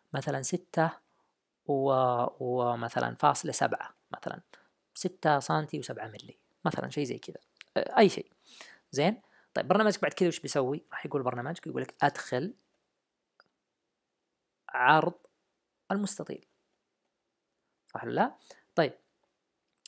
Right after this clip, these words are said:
آه، وش راح تقول؟ راح تقول أنت مثلا: "عرض المستطيل والله عشرة". خلنا نحط عشرة عشان يسهل لنا عملية الضرب. مضبوط؟ بعد كذا برنامجك راح يقول، يقول لك: "مساحة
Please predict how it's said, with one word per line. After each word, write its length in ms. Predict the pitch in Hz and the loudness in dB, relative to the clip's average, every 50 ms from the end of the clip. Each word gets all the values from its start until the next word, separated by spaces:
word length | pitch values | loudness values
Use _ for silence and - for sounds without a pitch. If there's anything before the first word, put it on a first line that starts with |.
| - _ - | -10 _ -2
آه، 640 | 135 139 139 131 127 123 123 120 120 120 120 - - _ _ _ _ _ _ _ _ _ _ - | 0 2 2 2 2 0 0 0 -2 -2 -4 -4 -6 _ _ _ _ _ _ _ _ _ _ -8
وش 260 | 165 - - - - | -8 -8 -2 0 0
راح 80 | 180 - | 0 0
تقول؟ 360 | - 151 147 196 233 247 - | -2 -4 0 0 2 4 4
راح 120 | 160 - | 4 4
تقول 320 | - - 139 151 151 147 - | 2 0 -2 -2 0 0 0
أنت 220 | 151 151 143 - | -2 -2 -4 -6
مثلا: 380 | 143 139 - 147 143 143 143 160 | -6 -4 -2 -2 -2 -2 0 0
"عرض 140 | 160 131 | 0 0
المستطيل 480 | 135 131 131 - - - - 143 135 123 | -2 -4 -4 -6 -10 -6 -4 -2 -2 0
والله 420 | 123 120 120 120 - - 127 120 113 | -2 0 0 0 -2 -2 -4 -4 -4
عشرة". 360 | - - - - - - - _ _ | -4 -6 -6 -6 -8 -8 -8 _ _
خلنا 160 | - 165 156 123 | -10 -10 -8 -8
نحط 160 | - - - | -2 0 0
عشرة 220 | 143 - - 135 | 0 2 2 0
عشان 220 | 117 - - 135 127 | 0 0 -2 -6 -6
يسهل 360 | 123 - 139 110 135 135 131 | -6 -6 -4 -2 -2 -4 -4
لنا 120 | 127 123 | -6 -8
عملية 260 | - 120 123 117 113 - 131 | -8 -6 -4 -4 -4 -4 -4
الضرب. 260 | 120 120 117 120 - _ _ _ _ _ _ - - - - - - _ _ 160 | -4 -2 -4 -4 -6 _ _ _ _ _ _ -20 -20 -20 -20 -20 -20 _ _ -4
مضبوط؟ 340 | 151 151 170 214 - - - | -2 2 2 2 2 2 4
بعد 180 | 185 202 254 233 | 4 4 4 6
كذا 420 | - - 220 185 190 190 190 - - | 4 2 4 6 6 6 6 6 4
برنامجك 460 | 180 - 180 165 165 165 160 - - | 2 4 4 2 2 0 0 -2 -2
راح 220 | 156 143 - - 139 | -4 -4 -2 -4 -6
يقول، 400 | 131 135 147 147 147 143 147 - - - _ _ _ _ _ _ _ _ _ _ _ - | -4 -2 0 0 0 0 -2 -6 -12 -20 _ _ _ _ _ _ _ _ _ _ _ -10
يقول 300 | 131 123 135 139 131 123 | -8 -4 -4 -4 -2 -2
لك: 180 | 123 120 - - - - _ _ - | -4 -6 -8 -12 -18 -20 _ _ -10
"مساحة 600 | 147 127 117 - 196 202 220 208 - - 247 240 | -6 -4 2 8 10 10 10 10 10 6 4 4